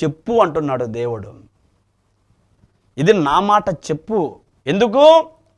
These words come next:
అన్యులతో సహవాసము చేసిన మీ పితరులు, మీ పూర్వీకులు వాళ్ళ క్రియలు నేర్చుకున్నారు. అంటే వాళ్ళు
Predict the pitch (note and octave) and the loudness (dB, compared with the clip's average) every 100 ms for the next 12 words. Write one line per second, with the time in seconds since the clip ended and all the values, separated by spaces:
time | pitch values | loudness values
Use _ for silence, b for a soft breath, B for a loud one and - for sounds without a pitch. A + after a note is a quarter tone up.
0 | _ _ _ - A2+ C#3+ F3 F#3+ G3 F#3 | _ _ _ -10 -8 -6 -6 -6 -4 0
1 | F#3 F#3 F#3+ F#3 F3 C#3 C3 D#3+ E3+ F3 | 0 0 -4 -6 -4 -4 -2 -2 2 2
2 | F3 E3+ E3+ E3 D#3+ E3 D#3+ D#3 D#3 D3+ | 2 -2 -6 -6 -6 -6 -6 -6 -6 -4
3 | C3+ C#3 C3 - - D3+ A3 A3 G3+ C#3 | -4 -4 -6 -10 -10 -2 0 0 -2 -4
4 | B2+ C3 A#2 _ F3+ C4 C4 B3 - B2+ | -6 -8 -12 _ -2 -2 -2 -4 -8 -12
5 | G2+ - _ _ _ _ _ _ _ _ | -12 -20 _ _ _ _ _ _ _ _
6 | _ - A#2+ C3 C#3 - - E3+ F#3+ A3+ | _ -6 -2 0 -2 -6 -2 4 6 6
7 | A3 D#3+ D#3 - B2+ C3 A#2+ A2 F#2+ - | 4 2 0 -6 -10 -10 -10 -12 -16 -20
8 | _ _ _ _ _ - F3+ G3 B3 G#3+ | _ _ _ _ _ -2 0 4 4 6
9 | A#3 | 6